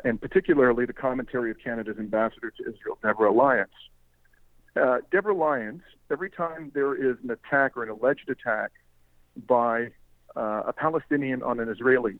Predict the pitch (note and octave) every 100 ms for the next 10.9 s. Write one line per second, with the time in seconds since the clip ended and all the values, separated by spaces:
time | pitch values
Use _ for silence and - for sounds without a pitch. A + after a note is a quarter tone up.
0 | - F3+ G3 G3 G3 - - F3 D#3+ -
1 | - _ - - C3+ B2 - C#3+ C3+ C3+
2 | A#2 - D3+ C#3+ C3+ B2+ A#2 A2+ C#3+ -
3 | - C3+ A#2 A#2+ G#2+ - G#2 G#2+ - _
4 | - - - - - C3+ C3+ F3 F3+ F3
5 | E3+ E3 D3 D3 C3 - C3+ B2+ - -
6 | - - - - B2 C3 B2 B2+ A#2 G#2+
7 | - F3+ F3+ A2+ C3 - _ _ - C3
8 | B2 - A#2+ - F3+ - C3 A#2+ A2+ A2
9 | G#2+ A2 D#3+ D#3 C3 A2+ G#2 A2 - -
10 | A#2 A2+ - A#2 A2 - B2 A#2+